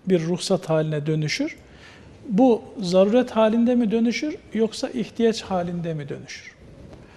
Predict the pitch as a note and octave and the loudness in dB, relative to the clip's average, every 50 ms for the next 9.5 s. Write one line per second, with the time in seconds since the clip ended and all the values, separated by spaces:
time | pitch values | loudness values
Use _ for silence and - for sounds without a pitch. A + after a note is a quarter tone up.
0 | - - - - - - - - - - C#4 C#4 C4+ A#3+ G#3+ G3 G3 F#3+ F3 E3 | -20 -20 -20 -20 -20 -16 -12 -8 -2 0 0 2 4 4 4 4 4 2 0 2
1 | D#3 D3+ G3 - - - - - - - - - - - - - - - - - | 0 0 -2 -4 -8 -14 -20 -20 -20 -20 -20 -20 -20 -20 -20 -18 -16 -16 -14 -4
2 | - F#3+ F#3 F#3 G3+ A3+ G#3 F3 E3 F3 E3 D3+ D3 - - - F3 - - B3 | 0 4 4 4 4 4 2 0 -2 -2 -2 -2 -4 -6 -6 -6 -6 -2 0 0
3 | A3 F#3+ C#3+ D#3 E3 F3+ F#3+ F3+ D#3 C#3+ C#3 B2 A#2 B2+ E3 - - - - _ | 0 0 0 -2 0 0 0 0 0 -2 -4 -6 -8 -12 -16 -20 -20 -20 -20 _
4 | - - - - - - - - - - - - - - - - - - - - | -20 -20 -20 -20 -20 -20 -20 -20 -20 -20 -20 -20 -20 -20 -20 -20 -20 -12 -8 -4
5 | - D#3 C#3+ C#3 C#3+ D#3 E3+ A#3+ D#4 F#4+ - - - - - - - - - - | -2 -2 -2 0 0 -2 -2 -2 -4 -6 -10 -18 -20 -20 -20 -20 -20 -20 -20 -20
6 | - - - - - - - - - - _ - - - G3 F#3+ G3+ G#3+ A#3 A#3 | -20 -20 -20 -20 -20 -20 -20 -20 -20 -20 _ -4 0 2 4 8 8 8 8 6
7 | A#3 B3+ B3 A3 G#3+ G3 - - G#3+ F#3+ - G#3+ G#3 F#3+ E3 F3+ F#3+ G3+ G3 - | 6 4 4 4 4 2 2 0 -2 -2 -2 -2 -2 0 0 2 2 2 0 0
8 | - G3+ G3+ F#3+ F#3+ - B3 G3+ E3 - B3 B3+ G#3+ F3+ E3+ G3 F#3+ F#3+ F3+ G#3 | 0 -2 -2 0 0 -2 -2 -2 -2 -2 -2 -2 0 2 4 6 6 6 4 2
9 | G#3+ G3+ - - E3+ D#3 D3+ D3 C#3+ C#3 | 0 0 -2 -4 -4 -2 -2 -4 -6 -8